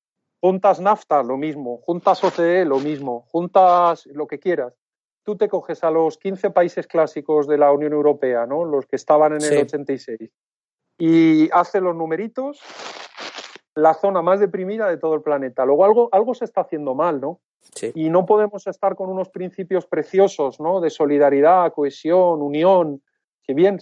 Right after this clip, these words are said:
Speaker 1: sonar bien, suenan bien, ¿no? Sobre el papel. Yo, yo creo en Europa, ¿no? Y creo en comerciar con los vecinos, y creo en que trabajemos juntos, y creo en tantas cosas, ¿no? Pero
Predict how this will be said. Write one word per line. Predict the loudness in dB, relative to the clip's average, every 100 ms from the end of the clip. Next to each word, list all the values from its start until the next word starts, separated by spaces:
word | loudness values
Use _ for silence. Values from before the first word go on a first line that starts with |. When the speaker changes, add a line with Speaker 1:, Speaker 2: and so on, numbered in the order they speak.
| -12 _
Speaker 1:
sonar | -4 0 2 2 0 -6
bien, | -2 -2 -2
suenan | -4 -4 -4
bien, | 2 2 0
¿no? | -8 -10
Sobre | -6 -2 0
el |
papel. | 0 0 0 -2 0
Yo, | 0 0 0
yo | 2 2 2 2
creo | 2 4 2 2
en | 0 -2
Europa, | -2 2 2 0 -4
¿no? | -10 -12 _ _ _ _ _ _
Y | -10
creo | -2 2 4 2
en | 0
comerciar | -2 -2 -4 0 0 0
con | -2 -2
los | -2
vecinos, | -2 -4 -4 -4 -4 -8
y | -2
creo | 2 4
en | 2
que | 0
trabajemos | 2 2 2 -4 -8
juntos, | -6 -8 -6 -8
y | -4
creo | 2 4 4
en | 0
tantas | -4 -2 -2 -2
cosas, | -4 0 -2
¿no? | -2 -4
Pero | 0 0 -2